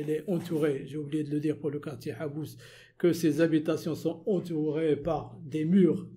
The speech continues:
aveugles, des murs donc sans, sans, sans balcon, sans fenêtre, sans aucune ouverture sur l'extérieur, et où tout est structuré autour d'un patio, hein, وسط الدار والمراح,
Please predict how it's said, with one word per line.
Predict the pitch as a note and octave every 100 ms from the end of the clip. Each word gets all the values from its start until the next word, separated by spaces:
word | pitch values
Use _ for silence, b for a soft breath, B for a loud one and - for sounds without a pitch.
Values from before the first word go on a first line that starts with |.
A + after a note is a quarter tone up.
| -
aveugles, | D#3+ C3+ A#3 G3+ D3
des | D3+
murs | D3+ C#3+
donc | C#3+ C#3+
sans, | - C#3+ C3 b b b _
sans, | - D#3 C#3+ C#3 C3+ C3
sans | - D#3
balcon, | D3 C#3+ - D#3+
sans | D3+ D3
fenêtre, | - D3 E3+ F#3+
sans | - E3 -
aucune | F#3 - D#3+ C#3 - - -
ouverture | G3 D#3+ D#3 - F3+ C#3+
sur | - D3+ D3 C3+ b b b b
l'extérieur, | D3+ D#3+ G3 G3+ D#3 C#3 F#3 A3+ - -
et | F#3 E3+ - -
où | F#3+
tout | - - C#4 C#4 - - -
est | F3+ F3 F3
structuré | - - A3 - E3 D3+ G#3 A3 B B B
autour | F#3 E3 A3+ F3
d'un | D#3+
patio, | - E3 D#3 E3 A3+ - - -
hein, | D3+ F#3
وسط | F#3 F3 -
الدار | C3 B2 E3 G3+ G3+
والمراح, | F#3+ D3 C3+ B2+ C3 F#3+